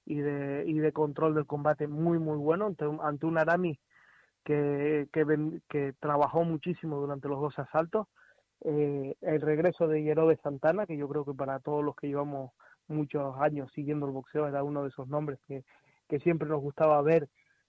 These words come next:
por, por esa, esa mezcla de, de calidad técnica, de, de buen boxeo, de boxeo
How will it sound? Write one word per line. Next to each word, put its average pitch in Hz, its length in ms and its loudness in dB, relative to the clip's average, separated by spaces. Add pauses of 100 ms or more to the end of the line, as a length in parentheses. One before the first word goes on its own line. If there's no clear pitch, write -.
por, 135 840 -8 (480)
por 156 160 2
esa, 143 460 -2 (120)
esa 147 540 -8
mezcla 156 480 -6
de, 139 300 -6
de 143 180 -6
calidad 143 480 -2
técnica, 147 480 -2
de, 135 260 -8
de 139 160 -6
buen 147 240 2
boxeo, 143 320 -8
de 143 60 -4
boxeo 143 560 -4